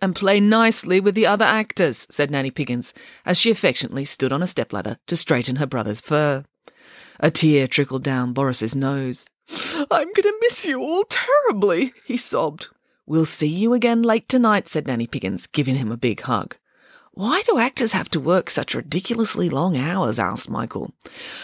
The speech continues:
"Because they're so flaky," explained Nanny Piggins. "The producers like to keep them on set as much as possible to stop them running off with someone else's wife or getting arrested for not knowing how to drive or something equally silly." "You won't do any of those things, will you, Boris?" asked Samantha.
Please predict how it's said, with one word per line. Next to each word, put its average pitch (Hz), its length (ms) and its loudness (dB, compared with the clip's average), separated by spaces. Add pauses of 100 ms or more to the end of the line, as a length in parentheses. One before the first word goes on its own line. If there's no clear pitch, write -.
(160)
"Because 254 480 4
they're 240 140 4
so 214 220 2
flaky," 165 680 -4
explained 104 460 -8
Nanny 107 180 -8
Piggins. 123 460 -10 (440)
"The 240 100 4
producers 226 580 2
like 151 200 -2
to 165 60 -8
keep - 200 -6
them 180 120 -6
on 165 120 -2
set - 260 -2
as 185 160 -4
much 247 300 -2
as 180 100 -2
possible - 500 -6 (260)
to 233 100 2
stop 254 240 2
them 233 140 2
running 220 280 2
off 196 160 0
with 202 120 0
someone 180 260 0
else's 175 340 -2
wife 214 420 0 (280)
or 240 80 4
getting 254 260 4
arrested 240 480 2
for 196 80 0
not 196 160 0
knowing 196 220 0
how 190 160 -2
to 214 100 -6
drive 202 460 2
or 262 100 -2
something 233 320 0
equally 107 400 -6
silly." - 480 -4 (760)
"You 175 220 2
won't 190 240 2
do 190 180 2
any 190 200 4
of 175 80 -2
those 190 260 2
things, 143 260 -4
will 147 140 -4
you, 147 100 -4
Boris?" 156 560 -4
asked 143 220 -6
Samantha. 165 540 -6